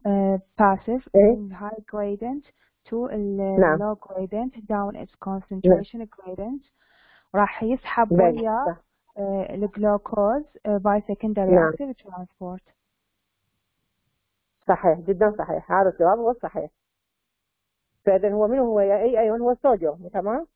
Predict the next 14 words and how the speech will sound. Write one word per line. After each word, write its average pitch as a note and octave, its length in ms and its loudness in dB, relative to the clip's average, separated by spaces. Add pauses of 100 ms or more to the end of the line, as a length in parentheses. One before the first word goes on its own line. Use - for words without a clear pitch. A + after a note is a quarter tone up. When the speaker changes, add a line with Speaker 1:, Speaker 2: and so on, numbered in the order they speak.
(1200)
Speaker 1:
نعم. F3+ 260 -14 (1200)
Speaker 2:
هو B3 140 4
اللي A#3 240 0
يستخدم A3 400 -4
الإلكتروكيميكال A3 800 -2
جريدينت B3 420 2
على A3+ 220 -2
مود، B3 220 -4 (680)
آه، F3+ 280 4
بالأبيكال G#3+ 500 -2
ممبرين A3+ 280 0
حتى A#3 260 -4
يتحرك. G3+ 840 0 (2000)
تمام. D#3+ 320 0